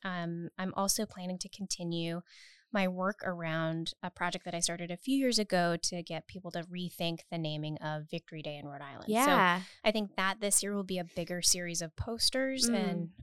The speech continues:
Speaker 1: maybe a billboard, depending on, you know, where things lie or if I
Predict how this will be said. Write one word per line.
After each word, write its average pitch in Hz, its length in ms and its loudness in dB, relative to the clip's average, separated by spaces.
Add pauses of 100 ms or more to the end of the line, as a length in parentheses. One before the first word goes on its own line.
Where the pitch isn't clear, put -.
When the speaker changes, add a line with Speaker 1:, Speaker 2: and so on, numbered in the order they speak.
(260)
Speaker 1:
maybe 180 720 -4
a 196 120 -6
billboard, 214 880 -6
depending 175 480 -6
on, 165 320 -4 (600)
you 190 140 -4
know, 165 140 -4
where 160 180 -8
things 160 360 -6
lie 160 260 -8
or 175 80 -4
if 160 140 -8
I 160 200 -6